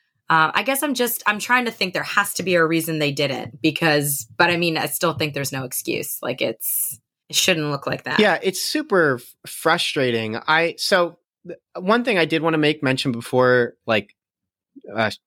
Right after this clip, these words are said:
Speaker 2: continuing is I did find that there's a Blu-ray release,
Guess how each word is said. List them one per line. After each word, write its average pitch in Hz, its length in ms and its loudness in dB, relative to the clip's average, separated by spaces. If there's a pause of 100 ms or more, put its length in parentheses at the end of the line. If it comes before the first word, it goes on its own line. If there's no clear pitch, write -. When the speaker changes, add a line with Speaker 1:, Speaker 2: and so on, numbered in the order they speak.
(140)
Speaker 2:
continuing 113 580 0
is 139 320 0
I 135 140 0
did 180 240 2
find 160 260 2
that 147 80 -2
there's 147 160 0
a 180 40 0
Blu-ray 139 380 4
release, 135 460 -2